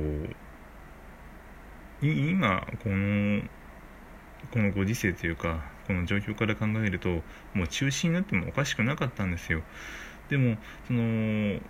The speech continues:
まあ、中止にしたくない理由とか、あの、会場に行って、行った方だったらわかると思うんですけど、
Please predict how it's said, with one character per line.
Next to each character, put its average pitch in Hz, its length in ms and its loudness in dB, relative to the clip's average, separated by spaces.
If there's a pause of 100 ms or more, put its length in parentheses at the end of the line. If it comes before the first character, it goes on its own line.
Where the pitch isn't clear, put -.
(180)
ま 107 100 2
あ、 104 40 0
中 - 180 0
止 117 140 0
に 123 100 4
し - 40 -2
た 135 120 4
く 120 80 2
な 120 100 6
い 117 80 6
理 95 120 4
由 101 120 4
と 113 100 2
か、 87 400 0
あ 92 100 2
の、 90 280 0
会 95 160 4
場 92 60 4
に 87 80 2
行 87 100 0
っ - 20 -16
て、 - 160 -4
行 98 100 0
っ - 40 -12
た - 80 -4
方 95 240 0
だ 101 80 4
っ 87 40 -2
た - 140 -4
ら 85 80 -2
わ 85 80 -2
か 95 120 2
る 90 60 0
と 90 100 -4
思 82 100 0
う - 20 0
ん 82 60 0
で 80 80 -4
す - 80 -6
け 92 80 2
ど、 85 140 4